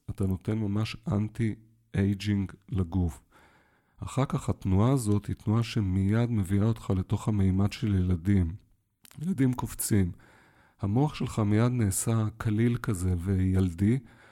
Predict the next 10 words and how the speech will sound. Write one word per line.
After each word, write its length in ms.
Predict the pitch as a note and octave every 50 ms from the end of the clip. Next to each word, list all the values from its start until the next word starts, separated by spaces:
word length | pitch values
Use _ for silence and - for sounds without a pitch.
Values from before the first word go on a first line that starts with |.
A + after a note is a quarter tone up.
| - _ -
והגוף 420 | G#2 G2 G2+ F#2+ F2 A#2+ C3+ C3 -
שלך 260 | - D#3+ B2+ - G#2+
נעשה 460 | G#2+ G2+ G2 F#2+ G2 - - A2+ A2+
קליל 520 | A2+ - - A2 G2 F#2+ G#2+ A#2+ A#2+ A2+ G#2
ומהיר 800 | F#2 F2 G2+ F#2+ F#2 F#2 F#2+ F#2+ F#2 F2 F#2+ A2 A2+ A#2 A2+ A2 A2+
כזה, 300 | - G#2 E2 F2 F2 F2 -
כי 100 | - G2
תנועה 340 | - - G2 F#2+ G2 G#2+ G#2+
זה, 320 | G2+ G2+ G2+ G2 F#2 F#2+
תנועה, 300 | - _ - G2 F#2+ F#2+